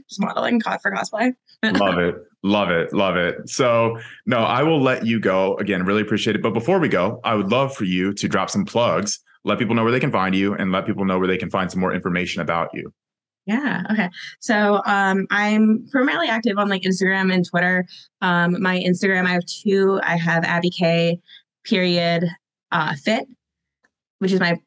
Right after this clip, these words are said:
Speaker 1: fi-, fitness Instagram, and then Abby K cosplays, cosplay Instagram. Those are all just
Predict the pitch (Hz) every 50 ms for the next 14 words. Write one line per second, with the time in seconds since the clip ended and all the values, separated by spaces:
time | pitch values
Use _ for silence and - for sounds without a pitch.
0 | _ 233 240 - - 240 214 233 247 254 220 214 - 220 233 233 226 226 226 -
1 | 208 202 190 185 185 185 185 - 180 175 175 180 180 185 170 170 170 175 165 165
2 | 170 - - 175 165 165 165 170 165 175 180 - - - - - 170 170 170 -
3 | 180 175 180 185 - - 156 156 190 226 247 240 _ _ - - - - 185 180
4 | 185 165 165 165 160 156 165 156 156 - - -